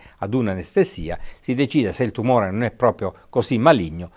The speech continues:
di lasciarlo lì e di tenerlo sotto osservazione. Altre possibilità sono la terapia ormonale,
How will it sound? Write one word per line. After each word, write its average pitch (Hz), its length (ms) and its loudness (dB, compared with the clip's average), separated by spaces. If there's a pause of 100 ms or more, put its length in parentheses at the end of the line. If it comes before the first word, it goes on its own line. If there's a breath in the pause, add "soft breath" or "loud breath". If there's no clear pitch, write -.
(140 soft breath)
di 95 80 -8
lasciarlo 90 560 -4
lì 82 260 -6
e 101 140 -10
di 95 120 -8
tenerlo 82 520 -8
sotto - 260 -10
osservazione. 85 720 0 (400 loud breath)
Altre 120 340 2
possibilità 101 920 -2
sono 101 460 -4
la 98 160 0
terapia 95 540 -6
ormonale, 98 760 -2